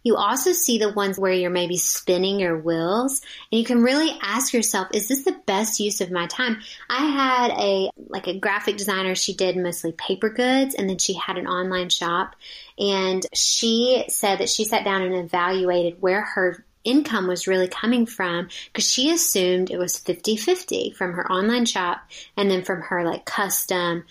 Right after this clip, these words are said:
paper goods. She thought it was fifty fifty. She sat down, she really looked at it, and she was like, "Shanna, only about ten percent of my income was coming from custom, and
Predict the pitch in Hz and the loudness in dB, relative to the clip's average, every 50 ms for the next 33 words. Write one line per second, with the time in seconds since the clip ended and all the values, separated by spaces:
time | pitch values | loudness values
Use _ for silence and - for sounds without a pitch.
0 | - - _ _ - - 202 185 185 175 165 - - - - - - - 214 208 | -20 -20 _ _ -4 -2 -2 -2 0 -2 -6 -6 -6 -8 -4 -2 -2 0 0 0
1 | 226 202 180 175 180 - - 202 - 214 202 - - _ - - - - - - | 0 0 -2 -2 -4 -4 -4 -4 -4 -4 -8 -8 -12 _ -8 -6 -2 -2 -2 -2
2 | 202 - - - 226 269 320 320 254 202 190 185 185 185 180 - - 190 185 190 | -2 -2 -2 -2 -2 -2 -2 -2 -2 0 0 2 0 0 0 0 0 0 2 2
3 | 196 220 220 190 185 - 180 175 180 180 - - - - - - _ - 202 214 | 2 4 2 2 0 0 0 0 0 -2 -4 -6 -14 -20 -20 -20 _ -10 -8 -6
4 | 208 214 208 202 - - - 214 202 190 185 185 - _ _ _ - - 220 233 | -4 -2 -2 -2 -2 0 0 2 2 0 0 -4 -6 _ _ _ -4 0 2 4
5 | 277 330 370 285 240 196 - - - - - - - 220 214 214 233 226 - 226 | 4 4 4 2 0 -2 -4 -6 -8 -10 -8 -4 0 2 4 4 4 2 2 -2
6 | 220 - - - - 185 180 170 - - - - 196 175 190 180 170 175 - - | -2 -2 -2 -2 -2 0 0 0 -2 -6 -6 -8 -6 -6 -6 -6 -6 -6 -6 -6
7 | 185 190 196 - - - 180 170 165 160 160 160 165 - - - - - 202 190 | -4 -4 -4 -6 -4 -4 -2 -2 -2 -2 -4 -6 -10 -12 -18 -16 -8 -4 -4 -4
8 | - - - - 214 208 208 202 196 196 - 180 175 - - - 220 220 - - | -4 -4 -4 -2 -2 0 0 0 -2 -2 -4 -6 -6 -4 -6 -4 -4 -4 -4 -2
9 | - 190 175 170 165 165 165 175 190 - - - - 208 202 196 190 190 190 180 | -2 -2 0 0 0 -2 -2 -4 -6 -10 -12 -8 -4 -2 -2 0 0 0 0 0
10 | - | -2